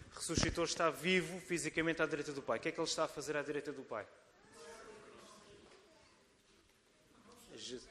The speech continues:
exatamente. Jesus é o nosso advogado, ele está a interceder por nós. Ele está a orar por nós. Neste preciso momento.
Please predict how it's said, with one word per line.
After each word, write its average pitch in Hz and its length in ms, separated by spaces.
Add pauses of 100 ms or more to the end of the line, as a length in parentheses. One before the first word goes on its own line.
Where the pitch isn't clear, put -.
(720)
exatamente. 120 540 (800)
Jesus 151 340
é 180 40
o 156 100
nosso 165 380
advogado, 127 520
ele 135 80
está - 140
a 160 60
interceder 151 800
por 131 120
nós. 98 420 (380)
Ele 131 100
está 175 220
a 175 80
orar 175 600
por 147 120
nós. 131 320 (1200)
Neste 180 400
preciso 156 360
momento. 127 460